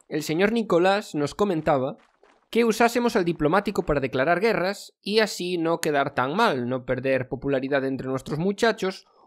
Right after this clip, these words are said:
o incluso caer mal a algunos de nuestros hombres o de los del enemigo, sin venir a, a razón de qué, ¿no? A ver, vamos a darle uso al diplomático, al fin y al cabo. De hecho, vamos a declararle la guerra ya a los Rodok. Deseo despedir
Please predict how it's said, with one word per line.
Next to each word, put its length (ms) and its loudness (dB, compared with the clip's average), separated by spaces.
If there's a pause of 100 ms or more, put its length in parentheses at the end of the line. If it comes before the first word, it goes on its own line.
o 120 2
incluso 480 2
caer 320 4
mal 500 2 (560)
a 140 4
algunos 360 2
de 100 0
nuestros 340 -2
hombres 460 2
o 100 2
de 100 4
los 160 -2
del 140 0
enemigo, 500 -2
sin 240 -4
venir 260 0
a, 160 -4
a 140 -8
razón 380 -2
de 100 -2
qué, 140 0
¿no? 140 -4 (120)
A 60 -8
ver, 160 -10 (720)
vamos 260 2
a 80 2
darle 260 4
uso 220 4
al 60 2
diplomático, 680 0
al 60 -2
fin 200 -4
y 20 -4
al 140 -4
cabo. 340 -8 (440)
De 140 0
hecho, 160 -2
vamos 160 0
a 60 2
declararle 460 0
la 100 0
guerra 240 -2
ya 100 2
a 60 2
los 320 -2
Rodok. 640 0
Deseo 320 -4
despedir 580 -4